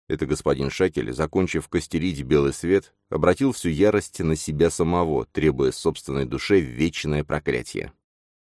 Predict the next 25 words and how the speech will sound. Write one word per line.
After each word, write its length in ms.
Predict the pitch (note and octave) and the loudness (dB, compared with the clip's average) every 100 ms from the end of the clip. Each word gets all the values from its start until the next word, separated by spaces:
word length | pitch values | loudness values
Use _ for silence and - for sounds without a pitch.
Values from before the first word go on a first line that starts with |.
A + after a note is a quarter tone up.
| - | 4
«Ох, 320 | G#3 G#3+ - | 8 8 8
не 160 | G3 G3 | 6 6
туда, 480 | G3 F#3 G3 G#3+ | 6 8 10 10
не 160 | F#3+ G3+ | 10 6
туда 440 | F#3 G#3+ E3+ G#3+ | 8 6 8 10
его 200 | A3+ G#3 | 12 10
понесло!» — 840 | G3 G3+ G3 G3 - F#3+ G#3+ F#3 A#2+ _ | 10 8 8 8 10 12 12 10 4 _
сокрушалась 640 | - E2 E2 - D#2+ C#2+ | -6 0 0 4 4 4
Хашмат 400 | - D2 E2+ D#2 | 2 0 2 0
Биби. 440 | C2+ C#2 C2 A#1+ - _ _ | 0 -6 -4 -6 -8 _ _
«Что 320 | - - A#3 | -4 6 6
же 120 | F3+ | 8
на 80 | G3+ | 6
него 240 | G#3 G3+ | 8 8
нашло?» 680 | G3+ G#3 - G#3 F#3+ G#2 D#2 _ _ _ _ _ _ _ - | 8 6 6 6 8 6 2 _ _ _ _ _ _ _ -2
Растить 380 | C#2+ D#2 - B2+ | 0 0 -2 -4
дочерей 360 | E2 F2+ E2+ | -2 0 0
вдовцу 460 | G2 D2 C#2+ - C3 | 2 2 0 -2 -4
помогали 460 | F#2+ D#2 D2+ G2+ | 0 0 2 2
кормилицы 760 | F#2 G2+ F#2 D#2 B1 B1+ G#1 G1+ _ _ - | 2 2 2 0 0 -4 -6 -6 _ _ -8
из 160 | D2+ | -2
огнепоклонников, 1000 | D#2 D2 D2 D#2 D#2 D2+ A#1+ A#1 - - _ - | -2 0 0 -2 0 -2 -2 -6 -8 -10 _ -2
малолетние 580 | D#2 D2 E2 F#2+ D#2 | 0 2 2 0 0
няни 380 | D2 F2+ F2+ C#2+ | 0 2 2 0
Аи 460 | - D2+ D#2+ C#2+ C2+ | 0 2 2 0 -4